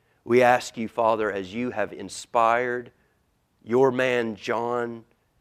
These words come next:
to write down his account of the life and ministry of Jesus, the death of Jesus, the resurrection of Jesus, you've inspired it, but you've done it for a purpose.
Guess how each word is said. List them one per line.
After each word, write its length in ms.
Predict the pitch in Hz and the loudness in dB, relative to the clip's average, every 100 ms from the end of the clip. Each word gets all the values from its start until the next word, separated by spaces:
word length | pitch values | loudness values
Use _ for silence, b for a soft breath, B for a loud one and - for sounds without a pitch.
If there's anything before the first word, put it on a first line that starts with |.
| _ _ - | _ _ -10
to 120 | 117 | -6
write 520 | 98 98 113 127 - | -6 -4 -4 -4 -6
down 280 | 131 127 120 | -4 -4 -4
his 220 | 104 120 | -6 -6
account 400 | 120 - 120 120 | -8 -6 -6 -6
of 60 | 104 | -6
the 100 | 101 | -4
life 380 | 101 117 113 107 | -2 -4 -4 -12
and 180 | 101 | -10
ministry 480 | 117 120 117 117 117 | -6 -6 -8 -10 -10
of 80 | 101 | -10
Jesus, 420 | 98 113 117 117 - _ _ _ _ _ _ - | -12 -12 -12 -18 -20 _ _ _ _ _ _ -12
the 80 | 104 | -12
death 400 | 90 117 120 123 | 0 4 4 2
of 120 | 104 | -8
Jesus, 420 | 127 123 117 120 | -8 -8 -8 -10
the 120 | 104 | -4
resurrection 720 | 101 110 104 98 120 127 - 120 | 0 0 0 0 -2 -2 -12 -12
of 100 | 107 | -10
Jesus, 360 | 123 117 123 B B B | -10 -10 -14 B B B
you've 220 | 127 113 | 0 0
inspired 720 | 104 - - - 131 131 131 | -2 -6 -14 -10 -2 0 0
it, 140 | 135 - | -2 -4
but 120 | 101 | -10
you've 160 | 110 | -10
done 180 | 98 110 | -8 -8
it 80 | 107 | -10
for 160 | - 117 | -8 -10
a 60 | |
purpose. 600 | 113 - - _ _ - | -10 -20 -20 _ _ -20